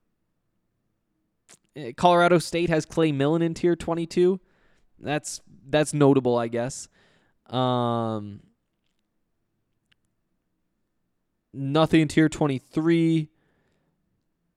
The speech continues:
Nothing in tier twenty-four. Tiers get a little bit bigger here at the end. And then tier twenty-five is the,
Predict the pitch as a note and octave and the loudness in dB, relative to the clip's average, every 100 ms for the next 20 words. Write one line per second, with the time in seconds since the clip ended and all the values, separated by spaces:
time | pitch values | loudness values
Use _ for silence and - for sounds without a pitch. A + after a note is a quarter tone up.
0 | _ _ _ _ _ _ _ _ _ - | _ _ _ _ _ _ _ _ _ -14
1 | B2+ C#3 D#3 D#3 D3+ D#3+ D3+ C#3 C3+ - | -6 2 4 4 4 2 2 -2 -4 0
2 | D#3 D3+ C#3 C3 - C#3+ C#3 B2 - - | 4 4 4 -2 -4 0 0 -4 -10 -16
3 | - E3 D#3+ D#3 D3+ D3 C#3+ _ _ _ | 2 4 8 6 6 2 -4 _ _ _
4 | - - D#3 C3+ C#3+ C3 A#2+ G2+ A#2+ A2+ | -20 2 2 4 2 2 0 -4 -6 -8
5 | A#2 A#2 G#2+ A2 G#2+ G#2 - B2+ B2+ D3+ | -6 -8 -8 -10 -10 -14 -10 -10 -2 0
6 | C#3+ - C#3+ C3 C#3 C#3 C#3 C3 B2 A#2+ | 0 0 -4 0 0 0 0 -2 -4 -4
7 | B2 A#2+ | -4 -4